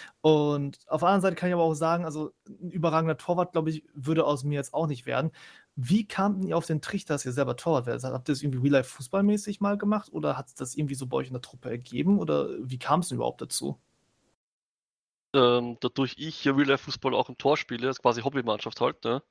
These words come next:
Speaker 2: Ähm, da muss meiner Meinung nach schon auch verrückt sein halt, crazy halt, ne? Weil da muss mental halt sehr stark sein, ja? Da muss entschlossen sein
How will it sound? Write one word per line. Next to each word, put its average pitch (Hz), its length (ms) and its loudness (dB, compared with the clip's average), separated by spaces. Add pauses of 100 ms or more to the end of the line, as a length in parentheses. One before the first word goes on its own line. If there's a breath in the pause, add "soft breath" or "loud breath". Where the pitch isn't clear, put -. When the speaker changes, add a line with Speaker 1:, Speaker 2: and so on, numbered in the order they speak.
(760 loud breath)
Speaker 2:
Ähm, 113 540 0 (100)
da 120 80 2
muss 131 340 -2
meiner 127 200 6
Meinung 131 140 0
nach 127 80 -2
schon 135 220 -2
auch - 120 -2
verrückt 139 320 0
sein 110 180 -2
halt, 123 200 -2
crazy 117 340 -2
halt, 139 220 0
ne? 123 200 -2 (320)
Weil 113 80 2
da 113 80 -4
muss 120 220 -4
mental 117 420 2
halt 131 160 0
sehr 127 120 0
stark 117 280 -2
sein, 143 280 -4 (280)
ja? 117 220 2 (640 loud breath)
Da 123 60 2
muss 120 180 -2
entschlossen 123 380 0
sein 143 420 0